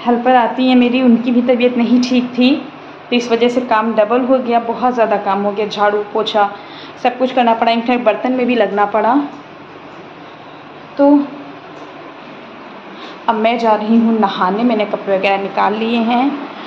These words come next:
और धीरे इसलिए बोल रही हूँ क्योंकि वो सो रही है। हालांकि मैं दूसरे room में हूँ, पर फिर भी थोड़ा सा धीरे बोलना पड़ता है, ध्यान रखना पड़ता है हमें ना। तो चलिए, मैं जा रही हूँ, नहाती हूँ, नहा करके फिर आती हूँ, तो मिलती हूँ आपसे।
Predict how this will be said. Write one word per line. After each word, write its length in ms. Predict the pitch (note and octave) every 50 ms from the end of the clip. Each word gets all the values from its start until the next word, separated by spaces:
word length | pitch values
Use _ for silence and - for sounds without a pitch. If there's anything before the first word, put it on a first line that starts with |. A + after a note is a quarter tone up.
| - - - - -
और 60 | A3+
धीरे 280 | G#3 B3 C4 A#3+ B3+
इसलिए 300 | C#4 C#4 C#4+ - C4+ C#4
बोल 220 | B3+ C4 C#4 C4+ C4
रही 100 | C4+ D4+
हूँ 80 | D4+
क्योंकि 240 | - C4+ - - C4
वो 120 | B3+ C4+ B3+
सो 320 | C4 - B3 A#3+ A#3+ B3
रही 160 | B3 B3+ B3+
है। 140 | C#4 C#4+ C#4
हालांकि 340 | C4 A#3+ A3+ A3 A3+ A#3+ B3
मैं 420 | A#3+ B3 A#3+ A#3+ A#3+ A#3+ - - - - - - - - - - - - G3
दूसरे 340 | A3 G#3 A3+ - C#4 C#4
room 180 | C4+ C4+ C4+ C4+
में 120 | C4 C4
हूँ, 240 | C#4 B3 B3+ D#4+ D#4+
पर 180 | D4+ E4 D4+ -
फिर 240 | - - B3 A#3 A#3
भी 100 | A#3+ B3
थोड़ा 220 | B3 B3 A#3+ A3+
सा 120 | A#3 C4
धीरे 240 | B3 A3 A3+ A3+ A3+
बोलना 260 | A3 G#3+ A3 A3 A3+
पड़ता 260 | G#3+ - G#3 G3+ A#3 A#3+
है, 80 | A#3+
ध्यान 200 | - A3 G3+ G3
रखना 240 | G3+ G3 G3 G#3 G3+
पड़ता 320 | G3 G3+ G3 - - G3+
है 80 | G3 G#3
हमें 300 | A3 G#3+ A3 A3+ A#3 G#3 - - - - - - - - - - - - - -
ना। 60 | C4
तो 120 | A#3+ A#3+
चलिए, 200 | - C4 B3 B3+
मैं 120 | B3+ C4+ C4
जा 100 | A#3 G#3
रही 100 | G#3+ A#3
हूँ, 80 | A#3+
नहाती 380 | B3 A#3+ A3+ A3+ G#3+ G#3+ - C#4
हूँ, 80 | D4
नहा 200 | C4+ A#3+ G#3+ A3
करके 260 | G#3 A3+ A3 - - A#3
फिर 180 | - A#3+ G#3+
आती 200 | G3 F#3 - A3+
हूँ, 80 | B3 B3
तो 100 | D#4+ F#4
मिलती 320 | C#4 G3 D#3+ D#3 F3 F3+
हूँ 80 | F#3 F#3
आपसे। 420 | F3+ F3+ F3 - - - A3 A3+